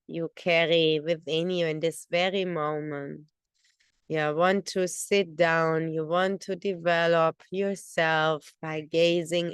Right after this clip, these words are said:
inwards. And this is such a wonderful thing to do, right? Because we can truly say that if we want to have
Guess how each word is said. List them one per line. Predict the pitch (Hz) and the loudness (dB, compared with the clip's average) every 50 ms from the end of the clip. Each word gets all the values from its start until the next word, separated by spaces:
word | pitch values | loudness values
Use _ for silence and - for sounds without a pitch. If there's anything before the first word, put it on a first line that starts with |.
| - - | -8 -8
inwards. | - 156 156 160 156 151 151 156 156 151 139 - - - - - _ _ _ _ _ _ _ _ _ - | -6 -6 -4 -4 -4 -2 -2 -2 -2 -2 -4 -8 -12 -18 -20 -20 _ _ _ _ _ _ _ _ _ -10
And | 175 190 190 180 | -8 -6 -4 -2
this | 196 208 196 - - | 0 -2 -2 0 0
is | 226 220 202 - | 0 0 0 -2
such | - - 202 185 185 185 - - - - | -4 -2 0 0 0 0 0 -2 -2 -2
a | 190 180 175 175 165 160 - _ _ | 0 -2 -2 -2 -4 -6 -10 _ _
wonderful | 160 160 160 175 180 180 190 202 208 202 185 190 175 - - - 175 170 165 _ _ | -12 -4 0 2 2 4 4 2 2 2 0 0 -2 -2 -6 -6 -6 -6 -6 _ _
thing | - 175 175 180 175 170 - | -6 -6 -6 -4 -6 -8 -10
to | - - 170 156 | -8 -6 -6 -6
do, | 156 156 170 175 175 160 | -6 -4 -2 -2 -2 -2
right? | 147 151 151 151 156 156 170 165 - _ _ _ _ - _ _ _ _ _ _ | -2 -2 -2 -2 -2 -4 -6 -8 -12 _ _ _ _ -20 _ _ _ _ _ _
Because | - - - - 214 214 208 - - | -18 -14 -4 -2 0 0 0 0 0
we | 208 | -2
can | - - 208 196 196 190 | -2 0 0 0 0 0
truly | - - 196 202 208 214 220 220 208 | -2 -2 2 2 4 4 4 4 2
say | - - - - 202 202 202 | 0 -4 -2 0 0 2 2
that | 170 180 175 175 | 0 0 -2 -2
if | - - 170 - - | -4 -8 -10 -8 -4
we | 208 214 220 | -2 -2 0
want | 196 208 208 208 202 196 | 0 0 0 0 0 -2
to | - 202 190 180 156 156 | -2 -4 -4 -4 -4 -4
have | 175 175 175 170 165 160 160 | -2 0 0 0 0 -2 -4